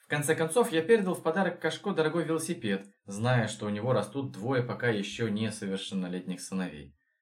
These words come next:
Подарок был с радостью принят. В последний момент я купил ему еще и швейную машинку «Зингер» для супруги, чем обрадовал еще больше.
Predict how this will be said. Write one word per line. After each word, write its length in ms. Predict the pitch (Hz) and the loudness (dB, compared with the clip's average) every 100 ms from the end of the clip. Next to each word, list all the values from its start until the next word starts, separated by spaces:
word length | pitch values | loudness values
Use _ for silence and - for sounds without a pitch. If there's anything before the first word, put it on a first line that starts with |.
| _ | _
Подарок 420 | 101 95 156 185 | -2 4 6 6
был 100 | 127 | 2
с 120 | 101 95 | 0 2
радостью 560 | 104 104 - 90 82 - | 2 0 -4 -8 -8 -6
принят. 460 | 101 180 185 - _ _ | 0 2 0 -2 _ _
В 80 | - | -8
последний 340 | 110 220 196 | -4 0 2
момент 300 | 160 170 202 | 2 2 2
я 100 | 123 | 2
купил 260 | 123 123 180 | 0 0 2
ему 240 | 117 139 | 2 2
еще 240 | 135 - 143 | 0 0 0
и 60 | |
швейную 420 | 123 135 143 127 | 0 2 2 4
машинку 440 | 127 120 - 123 113 | 4 4 0 -2 -2
«Зингер» 460 | 104 117 101 98 | 0 0 0 -2
для 140 | 87 92 | -4 -8
супруги, 520 | - - 87 85 85 - _ | -8 -8 -8 -8 -12 -18 _
чем 240 | - 151 214 | 2 6 8
обрадовал 360 | 190 180 175 | 8 6 4
еще 360 | 143 131 - 117 | 2 2 2 0
больше. 540 | - 113 107 - - | 0 -6 -8 -12 -16